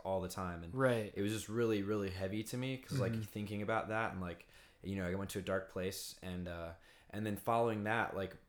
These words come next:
Speaker 1: both of my grandparents died on the other
Speaker 2: Mm-hmm.
Speaker 1: side. Not your grandparents.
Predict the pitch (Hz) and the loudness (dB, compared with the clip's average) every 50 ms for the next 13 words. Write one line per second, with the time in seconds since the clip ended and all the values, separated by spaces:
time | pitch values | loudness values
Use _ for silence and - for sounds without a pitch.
0 | - 98 92 90 107 107 113 - 117 113 104 98 95 101 98 104 104 - 101 92 | -14 -10 -4 0 0 0 0 0 0 0 0 0 2 0 0 -2 -2 -2 -2 -4
1 | 92 90 - - 95 87 87 90 87 90 - - - - 92 92 - - 98 101 | -4 -4 -4 -2 0 0 0 0 -2 -4 -6 -12 -10 -6 -6 -4 -2 -2 -2 0
2 | 98 104 107 104 80 80 85 85 95 101 107 - 107 104 101 90 95 80 87 87 | 0 -2 -2 -2 -2 -2 -2 -2 0 -2 -2 0 0 0 0 0 -2 -4 -4 -6
3 | - 95 92 92 90 - - - - | -6 -6 -6 -6 -6 -8 -8 -8 -6